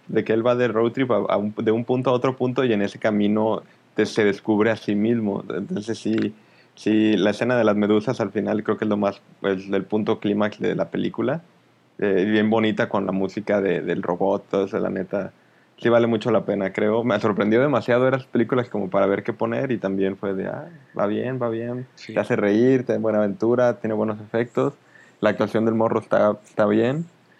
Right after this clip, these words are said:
Speaker 1: Y, y, y, y bastante padre que acaba como acaba, es, es como que... Ah, sí.
Speaker 2: Me, me, me gustó que es muy raro, pero el, el perro también tiene un crecimiento emocional.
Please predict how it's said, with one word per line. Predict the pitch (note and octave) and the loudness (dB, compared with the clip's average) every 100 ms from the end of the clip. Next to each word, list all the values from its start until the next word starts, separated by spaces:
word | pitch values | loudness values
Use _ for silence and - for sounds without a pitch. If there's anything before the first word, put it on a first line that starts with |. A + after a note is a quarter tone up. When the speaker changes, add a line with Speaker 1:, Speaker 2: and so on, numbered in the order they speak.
| - - - | -20 -20 -10
Speaker 1:
Y, | G#2 | -4
y, | G#2 G#2 - G2+ F2+ F2+ G#2 - - - | -2 -2 -4 -6 -6 -8 -10 -8 -6 0
y, | G#2+ | 2
y | |
bastante | G#2 A#2+ B2 D3 | 2 2 0 2
padre | D3 D3+ | 2 2
que | B2 | 0
acaba | - A2+ B2+ | 0 0 0
como | B2+ G#2+ | -2 -6
acaba, | G2+ G#2 A2+ D3+ B2+ | -2 0 2 0 -2
es, | G2+ - | -6 -8
es | G2 - | -10 -8
como | G2 F#2+ | -10 -10
que... | - | -6
Ah, | F#2+ G2+ G2+ - A#2+ - _ - - - | -6 -4 -8 -10 -14 -20 _ -20 -20 -14
sí. | - | -12
Speaker 2:
Me, | B2 - D#3 | -12 -14 -12
me, | C#3+ D3+ | -8 -6
me | F3 | -4
gustó | G#2+ - C3+ - | -6 -4 -4 -2
que | D3+ - | -2 -4
es | G#2+ B2 B2+ | -6 -6 -4
muy | B2+ B2+ | -6 -4
raro, | A#2 B2 D3 | 0 0 0
pero | - A2+ | 0 -2
el, | A2+ | -2
el | A2+ B2 | -8 -4
perro | A#2 B2 | -2 -2
también | - A#2 A2+ | -2 -6 -4
tiene | B2+ A#2+ | -4 -4
un | - | -4
crecimiento | B2 - A2 G#2+ | -6 -6 -10 -6
emocional. | A#2+ G2 G#2+ G#2 G#2 C3+ | -8 -8 -8 -8 -6 -6